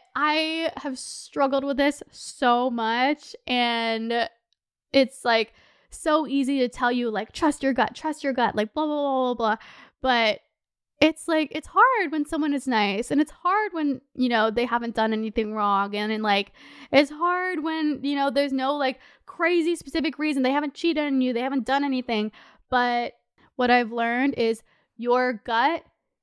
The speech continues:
tells you, your body tells you when the other person doesn't have good intentions,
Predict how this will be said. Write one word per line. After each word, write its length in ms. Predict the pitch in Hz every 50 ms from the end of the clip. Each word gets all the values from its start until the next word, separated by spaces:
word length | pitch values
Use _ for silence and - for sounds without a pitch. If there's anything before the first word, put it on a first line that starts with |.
| _ _
tells 420 | - - - 247 233 240 247 233
you, 460 | - 269 277 294 294 302 320 330 339 330 _ _ _
your 160 | - 240 226
body 640 | 208 190 - 220 220 220 233 247 277 294 311 311 302 _ _ _
tells 380 | - - - 233 233 240 220 240
you 260 | 254 254 269 285 285 _ _ _ _ _ _ _ _
when 500 | - 247 240 240 240 233 226 226 226 220 - _ _ _ _ _ _ _ _ _ _ _ _ -
the 160 | 226 247 185
other 220 | 185 226 247 262
person 340 | 262 - 269 247 247 262 254
doesn't 260 | 226 226 226 240 233
have 200 | 240 233 233 214
good 120 | - 233 220
intentions, 840 | 220 220 - 226 208 208 226 - - 285 294 302 311 339 - - -